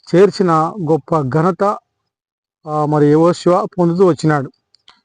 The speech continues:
కారణం ఏంటంటే, యెహోషువ ఉదయకాల సమయంలో లేచి ప్రార్థించేవాడుగా, సైన్యాన్ని, జనాల్ని వ్యూహపరిచేవాడుగా,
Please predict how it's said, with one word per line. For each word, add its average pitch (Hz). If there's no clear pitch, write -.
కారణం 220
ఏంటంటే, 185
యెహోషువ 165
ఉదయకాల 196
సమయంలో 175
లేచి 165
ప్రార్థించేవాడుగా, 160
సైన్యాన్ని, 185
జనాల్ని 165
వ్యూహపరిచేవాడుగా, 156